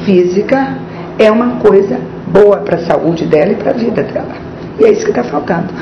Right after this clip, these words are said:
Uma campanha dos profissionais da saúde, nós profissionais da área da atividade física, a, a escola, a mídia, tudo isso tem que ser fortalecido pra essa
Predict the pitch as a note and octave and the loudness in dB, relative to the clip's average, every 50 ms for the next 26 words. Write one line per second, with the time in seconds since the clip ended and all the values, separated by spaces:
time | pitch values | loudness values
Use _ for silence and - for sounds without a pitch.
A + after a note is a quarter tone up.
0 | - - - F3 G3+ G#3+ G3+ - F#3 F3 F3 F3 - D#3+ A#3+ A3 F#3+ E3+ - - | -12 -8 -4 0 0 0 2 2 2 2 2 2 2 2 2 2 0 -2 -2 -4
1 | - - E3+ D#3+ - - D3+ - D3+ F3 G3 A#3+ B3 B3 - - A#3+ G#3+ G#3 G3 | 0 0 0 2 2 0 0 0 0 0 0 0 -2 -2 -2 -2 -2 0 0 0
2 | F3+ F3 F3 - - - - - - - - - - - - - - G3+ F#3 F#3 | -2 -2 -4 -6 -6 -8 -12 -12 -12 -12 -12 -12 -12 -12 -4 0 2 4 4 4
3 | F#3+ A3 C4 C4+ C4+ - - G3 F#3 F3+ E3+ F3 E3 D#3+ E3 F3+ G3+ G3 F#3 F#3 | 4 4 2 2 0 0 0 0 0 2 0 0 0 2 0 0 0 0 2 2
4 | E3 E3 D#3+ D#3+ - D#3+ D#3+ - - - - C#3+ C#3+ - - - - E3 F3 F#3 | 2 2 2 2 2 0 0 0 -2 -2 -2 -2 -2 -4 -6 -4 -2 0 0 0
5 | F3 - - G#3+ - - - - - - - - - - E3+ E3 E3 E3+ D#3+ D#3+ | 0 -2 -4 -6 -6 -8 -10 -12 -12 -12 -12 -10 -4 -2 0 0 0 0 -2 -4
6 | E3 - - - - F3+ F3+ F3 - - G#3 G3+ G3+ G3+ G3+ G3+ G3 F#3+ F#3 - | -6 -8 -6 0 0 2 2 0 0 2 4 4 6 4 4 2 0 -2 -6 -8
7 | - - - - - - - - - - - F3 E3+ E3+ F3 E3+ D#3+ D#3+ F3+ A#3 | -10 -10 -10 -10 -10 -12 -12 -12 -8 -4 -2 0 0 0 0 -2 0 2 4 4
8 | B3+ B3+ - G3 - G#3 F#3+ F#3+ F3+ - - - - - - - - E4 F4 - | 4 4 2 2 2 2 2 2 0 -4 -8 -10 -12 -12 -4 0 2 2 4 4
9 | C4+ C4 C4 B3 - - - - - - C4 B3+ B3 A#3+ A#3+ - - - G#3+ F#3+ | 2 2 2 0 -2 -2 -4 -6 -4 -2 -2 0 0 -2 -4 -6 0 2 2 4
10 | F#3 G3 A#3 - - - - - - - - - - A#3+ B3 B3 - C4 A#3+ A#3 | 4 2 0 -2 -4 -8 -10 -12 -14 -14 -4 0 2 2 2 2 0 0 2 2
11 | G#3 F#3 - - G3+ F#3+ G3 A3 A3 - A3 A3+ A3 G#3+ - - B3 A3+ | 2 2 2 0 -2 -2 -2 -2 -4 -4 -2 -2 -2 -2 -2 -4 -6 -6